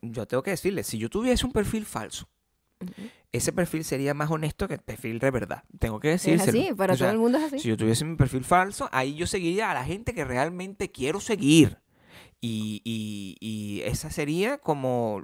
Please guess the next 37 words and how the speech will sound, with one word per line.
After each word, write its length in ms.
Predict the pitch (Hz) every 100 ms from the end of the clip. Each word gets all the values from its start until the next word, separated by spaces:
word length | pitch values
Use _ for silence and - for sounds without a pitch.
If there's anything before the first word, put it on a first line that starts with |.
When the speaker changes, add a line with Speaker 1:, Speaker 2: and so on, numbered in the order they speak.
| -
Speaker 1:
lo 200 | 117 113
mejor 420 | 110 165 185 240 _ _ -
que 120 | 135
pudiese 260 | 123 123 170
pasar 240 | - 185
es, 80 | 196 - - - _
hagan 260 | 127 131
un 120 | 156 156
acto 200 | - 180
de 40 |
conciencia 480 | - 147 208 202 -
con 100 | 104
su 80 | -
perfil 280 | 101 113 117
falso. 360 | - - - - _ -
Esa 240 | 139 -
es 60 | 202
el, 60 | -
esa 140 | 175 226
es 20 |
la 60 |
persona 220 | 185 190 185
que 60 |
usted 180 | 139 113
es, 220 | - - _ _ _ -
no 160 | 147
la 80 | 214
persona 240 | 196 190 190
que 60 |
usted 160 | 151 139
pone 300 | 123 127 -
en 80 | 120
su 120 | 110
cuenta 200 | 110 113
oficial. 360 | 113 - - - -
Speaker 2:
Ujú. 280 | 208 202 185 _ _ _ _ _ _ _ -
Speaker 1:
¿Tú? 220 | 254